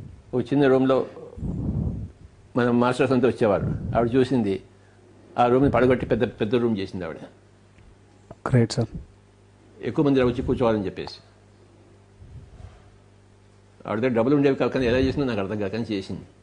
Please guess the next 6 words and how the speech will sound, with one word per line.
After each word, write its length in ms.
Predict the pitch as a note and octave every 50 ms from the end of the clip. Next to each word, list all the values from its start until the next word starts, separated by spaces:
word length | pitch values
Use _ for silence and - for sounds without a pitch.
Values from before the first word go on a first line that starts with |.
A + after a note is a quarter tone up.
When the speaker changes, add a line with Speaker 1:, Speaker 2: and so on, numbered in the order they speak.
| _ _ - - - - - _ _ _ _ _ -
Speaker 1:
ఇలాంటివి 280 | A#2 B2+ C3 C3+ C3+ C3
ఎన్నో 180 | C3+ C#3 D3
ఉన్నాయి. 240 | D3 C3+ A#2+ A2+ A#2+ - - - - - - - -
Speaker 2:
సార్, 220 | - - C3 A2 - - - - - - - - - - _ - - - - - - _ - - - - - - - - - - - - - - - -
సార్ 200 | - G3 F3 D#3
మొట్టమొదటిసారి 1040 | C#3+ C3 C3 - - - - - D#3 C#3 C#3 C3+ D#3 D3+ - - C3+ A#2+ A#2+ A#2+